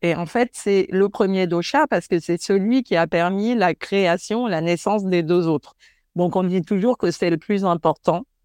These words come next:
Vata, il est fait de deux éléments, comme chacun des doshas. Il est fait d'air et d'éther. Alors, l'air,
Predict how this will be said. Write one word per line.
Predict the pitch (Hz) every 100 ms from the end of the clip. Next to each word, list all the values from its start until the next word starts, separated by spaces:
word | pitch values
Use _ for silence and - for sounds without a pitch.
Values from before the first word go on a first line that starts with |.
| _ - _
Vata, | 180 202 196 240 240 269 294 -
il | - 214 202 196
est | 196 190 190
fait | 180 - 233 220 214 185
de | 165 170 160
deux | 147 208 214
éléments, | 196 165 156 214 427
comme | 190 165
chacun | - 175 190
des | 180 170
doshas. | 156 151 - 180 415 _ _ - -
Il | 202 190
est | 196
fait | - 196 175 160
d'air | 160 170 196 285 208 139 _ _ -
et | 170
d'éther. | 151 220 226 214 175 147 143 131 _ _ _ _
Alors, | 156 151 156 147
l'air, | 165 185 185 165